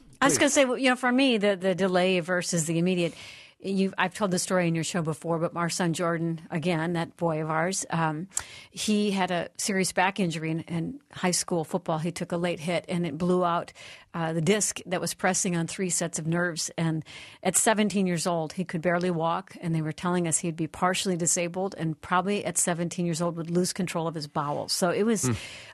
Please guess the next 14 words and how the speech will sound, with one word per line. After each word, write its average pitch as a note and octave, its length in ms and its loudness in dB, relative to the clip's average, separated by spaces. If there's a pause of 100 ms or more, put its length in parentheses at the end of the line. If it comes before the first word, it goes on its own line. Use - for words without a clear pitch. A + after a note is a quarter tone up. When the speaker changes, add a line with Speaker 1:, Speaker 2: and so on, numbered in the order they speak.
(140)
Speaker 1:
a F#3+ 220 2 (200)
bad G3 320 2
Speaker 2:
Wow. - 100 -8
Speaker 1:
injury. F#3 460 -2
It E3+ 60 -6
was E3+ 100 -2
such - 280 -2
a F3+ 40 -2
bummer. F3 400 0 (540)
And, G3 280 4 (140)
you B3+ 100 4
know, G3+ 180 4
I've A3 300 2
struggled, G3 460 0